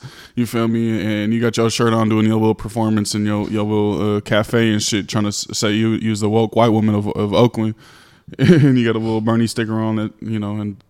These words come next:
Bernie was all about de-, deportations too. Bernie is a fucking racist, a fucking Zionist.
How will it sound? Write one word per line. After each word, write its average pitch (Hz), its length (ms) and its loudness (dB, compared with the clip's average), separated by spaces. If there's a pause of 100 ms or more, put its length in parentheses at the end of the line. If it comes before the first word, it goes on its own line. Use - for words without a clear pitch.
Bernie 110 420 -2
was 107 200 -2
all 104 160 0
about 104 220 -4
de-, 107 100 -8 (140)
deportations 110 720 -4
too. 120 220 -8 (960)
Bernie 113 300 4
is 107 80 2
a 101 60 -2
fucking 104 260 -4
racist, 117 420 -2
a 95 160 -2
fucking 101 320 -4
Zionist. 117 680 0